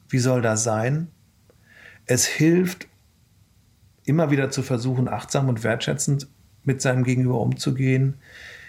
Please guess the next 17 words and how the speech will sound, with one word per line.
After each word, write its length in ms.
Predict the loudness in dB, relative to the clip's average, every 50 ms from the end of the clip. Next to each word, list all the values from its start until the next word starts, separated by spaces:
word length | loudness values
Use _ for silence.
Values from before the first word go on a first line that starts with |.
| -20 -20 _ 0
Es 220 | 0 0 0 0
ist 260 | 0 2 2 2 2
wahrscheinlich 560 | 0 0 -2 0 2 2 4 4 4 2 2 2
bei 140 | 0 -2
Patchwork-Vätern 840 | 0 -2 -4 -4 -4 -2 -4 -4 -4 -2 -4 -4 -4 -2 -2 -2 -2
fast 320 | -2 -2 -4 -4 -2 -2
noch 140 | -2 0 0
ein 100 | 0 0
bisschen 380 | 0 -2 -2 -2 -2 0 2 2
noch 300 | 2 0 0 -2 -2 0
wichtiger, 640 | 0 0 0 0 -2 -2 0 2 0 0 -2 -4 -8 -6
mit 180 | -4 -4 -2 0
der 120 | 0 0 0
Partnerin 520 | -2 -2 -2 0 0 2 2 2 2 2
gut 180 | 2 0 -2 -2
zu 120 | -4 -6
kommunizieren, 920 | -4 -2 -2 0 2 2 2 2 0 0 -2 -2 0 0 0 0 0 -2